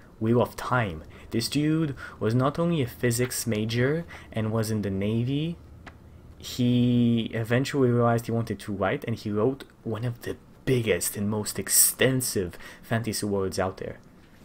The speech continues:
I mean, I mean, Lord of the Rings extensive.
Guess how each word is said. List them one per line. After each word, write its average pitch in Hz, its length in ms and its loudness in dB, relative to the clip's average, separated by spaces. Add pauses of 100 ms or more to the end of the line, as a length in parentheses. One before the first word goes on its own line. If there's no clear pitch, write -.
(160)
I 104 140 4
mean, 107 560 0 (760)
I 104 60 -2
mean, 110 220 0
Lord 117 160 6
of 107 80 4
the 101 120 4
Rings 107 360 4
extensive. - 640 -6